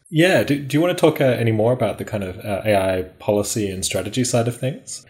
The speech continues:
We've, we've had conversations with Miles Brundage and, and, uh, Alan, Alan Dafoe. Could, could, could you imagine going into, into those kinds of questions at some point in the future?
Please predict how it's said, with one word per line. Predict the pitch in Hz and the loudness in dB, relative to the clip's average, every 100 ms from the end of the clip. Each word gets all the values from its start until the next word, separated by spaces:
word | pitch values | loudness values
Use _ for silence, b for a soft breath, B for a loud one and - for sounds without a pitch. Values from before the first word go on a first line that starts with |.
| b | b
We've, | 110 104 107 | 4 4 4
we've | 98 | 2
had | 110 | 2
conversations | 101 92 95 - 98 92 | 2 0 0 0 -4 -4
with | 101 | -2
Miles | 92 87 | 0 0
Brundage | 95 90 92 85 98 | -2 -2 -6 -6 -8
and, | 87 85 | -6 -6
and, | 85 87 - | -6 -8 -8
uh, | 92 - - - | -6 -6 -8 -2
Alan, | 98 87 87 | 0 -2 -4
Alan | 92 92 | -4 -4
Dafoe. | 87 - 92 98 B B - | -4 0 0 -2 B B -6
Could, | 120 | 0
could, | 123 - | 2 4
could | 113 | 6
you | |
imagine | 104 101 95 | 6 4 4
going | 95 95 | 2 2
into, | 92 - 101 92 - | -2 0 -2 -2 -6
into | 95 | -4
those | 90 101 | -2 -2
kinds | - 107 | 0 -2
of | 107 | -4
questions | - 107 - 107 104 | -4 -4 -2 -4 -6
at | 107 | -4
some | 107 | -2
point | 113 | -2
in | 101 | -4
the | 101 | -4
future? | 117 117 123 120 | -6 -4 -4 -4